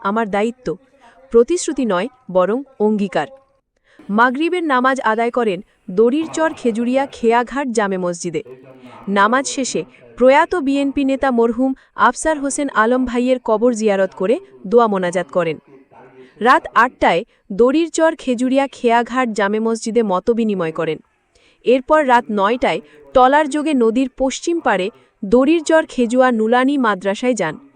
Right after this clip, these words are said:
সেখানে ওয়াজ মাহফিলে প্রধান অতিথি হিসেবে বক্তব্য দেন। বক্তব্যে তিনি মানবিকতা, ইসলামী মূল্যবোধ, সমাজ কল্যাণ ও ঐক্যের বার্তা তুলে ধরেন।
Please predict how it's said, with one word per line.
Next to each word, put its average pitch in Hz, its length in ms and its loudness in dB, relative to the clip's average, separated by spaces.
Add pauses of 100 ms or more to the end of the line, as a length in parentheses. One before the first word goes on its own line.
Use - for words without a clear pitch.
(280)
সেখানে 294 400 0
ওয়াজ 247 360 4
মাহফিলে 262 500 0 (240)
প্রধান 262 340 4
অতিথি 294 320 -4
হিসেবে 247 360 0
বক্তব্য 214 460 -2
দেন। 156 200 -2 (600)
বক্তব্যে 320 460 0
তিনি 311 220 -2
মানবিকতা, 240 760 0 (300)
ইসলামী 320 440 -2
মূল্যবোধ, 240 560 2 (180)
সমাজ 254 440 0
কল্যাণ 202 360 0 (300)
ও 262 180 4 (160)
ঐক্যের 311 400 -4
বার্তা 220 320 -2
তুলে 220 220 0
ধরেন। 175 300 -2